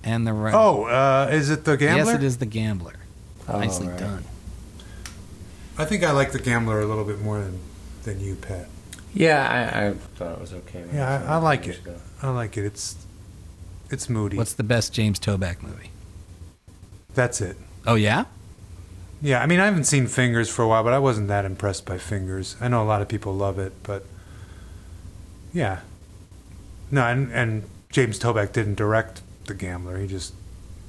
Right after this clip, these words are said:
Speaker 2: he just wrote it, but he's all over
Speaker 1: Oh,
Speaker 2: it.
Speaker 1: yeah, I'm sorry. Right. Good point.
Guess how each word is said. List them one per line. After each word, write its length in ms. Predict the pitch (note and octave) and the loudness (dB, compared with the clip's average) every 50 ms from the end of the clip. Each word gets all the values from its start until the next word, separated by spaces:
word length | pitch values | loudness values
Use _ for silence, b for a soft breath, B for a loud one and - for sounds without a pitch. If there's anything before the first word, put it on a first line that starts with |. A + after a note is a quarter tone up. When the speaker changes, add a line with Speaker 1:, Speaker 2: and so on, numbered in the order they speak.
| - - - - - | -16 -16 -16 -10 -8
Speaker 2:
he 120 | A#2 A2+ | -6 -6
just 160 | G2 G2 F#2+ | -4 -4 -2
wrote 220 | G2 G#2 G2 F#2+ F#2 | -2 -2 -2 -2 -4
it, 60 | - | -4
but 100 | - A2+ | -4 0
he's 160 | B2 C#3+ C3 A#2 | 0 2 4 4
all 200 | G#2+ F#2+ F#2 F#2+ | 4 2 2 0
over 100 | F#2+ F#2+ E3 | 0 2 4
Speaker 1:
Oh, 100 | E3+ F3 | 4 4
Speaker 2:
it. 60 | E3+ | 4
Speaker 1:
yeah, 100 | E3+ D3+ B2+ | 4 4 2
I'm 80 | B2 | 2
sorry. 340 | - - F2+ D#2+ E2 F2+ - B B B B B B B B B B B B B B - | 0 -2 -6 -8 -8 -10 -12 B B B B B B B B B B B B B B -14
Right. 180 | - G2 F2+ F2 - - - - - - - - - - - - - - - - - - - - - - - - | -12 -12 -12 -12 -14 -16 -18 -18 -18 -18 -18 -18 -18 -20 -20 -20 -20 -18 -18 -18 -16 -16 -18 -18 -18 -20 -12 -10
Good 160 | G#2 G2 - | -10 -10 -8
point. 240 | - A2 F#2+ F2 | -8 -8 -8 -8